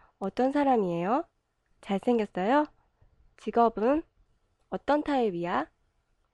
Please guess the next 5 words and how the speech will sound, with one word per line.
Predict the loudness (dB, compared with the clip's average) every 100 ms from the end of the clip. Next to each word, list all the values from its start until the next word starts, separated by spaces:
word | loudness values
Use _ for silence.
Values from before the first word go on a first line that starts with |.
| _ _ _ _ _ _ _
뭘 | 4 4
그렇게 | 4 0 4 2 2
꼬치꼬치 | 0 -2 2 2 2 0
물으세요. | 0 0 2 4 6 6 4 2 -6
쑥스럽게. | -16 -6 2 2 2 -2 -2 -2 -6